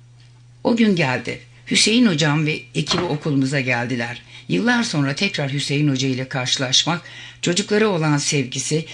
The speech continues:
çocuklar için çabası ve bitmek bilmeyen enerjisini görmek çok güzeldi. Aslında benim için çok duygusal bir gündü.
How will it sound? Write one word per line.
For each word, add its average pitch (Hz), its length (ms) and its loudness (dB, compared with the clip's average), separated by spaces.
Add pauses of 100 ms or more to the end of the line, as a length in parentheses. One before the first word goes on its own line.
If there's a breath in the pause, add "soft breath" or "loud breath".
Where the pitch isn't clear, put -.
(160 loud breath)
çocuklar 196 400 0
için 185 280 0
çabası 180 460 0
ve 165 140 -2
bitmek 175 380 -6
bilmeyen 147 380 0
enerjisini 143 600 2
görmek 139 360 -2
çok 131 220 -6
güzeldi. 127 540 -4 (720 loud breath)
Aslında 226 440 2
benim 214 220 6
için 185 260 0
çok 190 300 -4
duygusal 160 540 -2
bir 135 100 -4
gündü. 120 440 -8